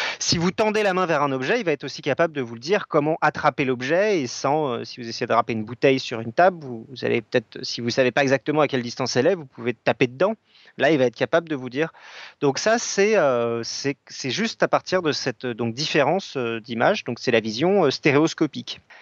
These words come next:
Apparemment, deux pour cent de la population, en excluant les non-voyants, serait stéréodéficient, donc serait pas capable de voir la di-, de, de mesurer des, des distances à, de, par ce principe-là. Et les humains, d'ailleurs, sont pas les seuls à avoir cette capacité, là, mais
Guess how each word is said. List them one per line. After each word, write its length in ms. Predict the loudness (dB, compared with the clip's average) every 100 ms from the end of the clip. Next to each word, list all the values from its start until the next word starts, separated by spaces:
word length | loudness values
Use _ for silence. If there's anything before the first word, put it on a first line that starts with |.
| -20 -6 0
Apparemment, 360 | 2 2 2
deux 140 | 2 0
pour 200 | 0 0
cent 120 | 2
de 40 |
la 80 | 2
population, 640 | 0 0 0 0 -2 -8 -10 -8
en 120 | -6
excluant 380 | -6 -8 -6 -4
les 160 | -2 -4
non-voyants, 480 | -2 0 2 0
serait 320 | -2 -2 0 2
stéréodéficient, 840 | 2 4 4 4 2 -2 -4 -4
donc 160 | -4 -6
serait 200 | -4 0
pas 120 | 2
capable 340 | 2 2 2
de 60 | 2
voir 160 | 2 4
la 100 | 2
di-, 160 | -4
de, 140 | -8 -6
de 120 | -4
mesurer 380 | -2 0 0 0
des, 280 | 0 -4
des 140 | -6 -6
distances 400 | -4 0 0 2
à, 60 |
de, 160 | -2 -2
par 260 | -2 -2 0
ce 120 | -2
principe-là. 520 | 0 -2 -2 -4 -4 _ _ -20 -16 -14 -12 -10 -12 -10 0
Et 160 | 2
les 200 | 2 2
humains, 160 | 2 2
d'ailleurs, 240 | 4 2
sont 120 | 0 0
pas 100 | 0
les 100 | 0
seuls 220 | 0 2
à 40 |
avoir 160 | 2 0
cette 160 | -4
capacité, 680 | -6 -2 -2 -4 -4 0 2
là, 600 | 2 2 2 2 -2 -4 -2
mais 300 | 2 2